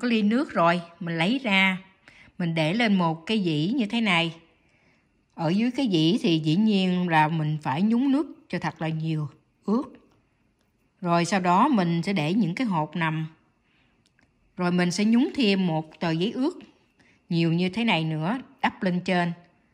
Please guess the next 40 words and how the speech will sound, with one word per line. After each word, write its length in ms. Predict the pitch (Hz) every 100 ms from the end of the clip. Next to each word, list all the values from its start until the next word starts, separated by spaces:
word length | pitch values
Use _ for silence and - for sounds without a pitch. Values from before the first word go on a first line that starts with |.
| _ _ _ _ _ -
Rồi 160 | 175 175
mình 220 | 175 170
sẽ 100 | 226
cho 240 | 226 196
vào 140 | 185 170
một 140 | 160
cái 100 | 226
bịch, 320 | 214 165 - - _ _
cột 220 | - 160 156
lại. 340 | 160 143 147 165 - _ _ _ _ _ _ _ _ _
Mỗi 220 | 175 165
ngày 340 | 240 226 190 180
mình 200 | 180 180
lấy 220 | 202 302
ra, 400 | 220 196 190 190 - _ -
mình 260 | 170 165 160
xịt 180 | 170 156 - _ _ _ _ -
cho 240 | 180 170
tí 140 | 175
xíu 240 | 208 233 240
nước, 360 | 233 277 - - - _ _ _ -
cho 100 | 196
đến 260 | 196 269 -
khi 300 | 220 208 196
mình 260 | 175 170
thấy 320 | 202 226 311 - - - -
nó 260 | 185 208
đã 380 | 269 151 147 269 233
ra 260 | 190 180
một 280 | 180 160 151
cái 100 | 240
mồng 320 | 208 160 165 151 -
ở 180 | 175 185
trên 260 | 196 180 175
cái 120 | 233
đầu 220 | 185 156
hột 280 | 143 151 151
như 100 | 180
thế 120 | 233
này. 260 | 220 165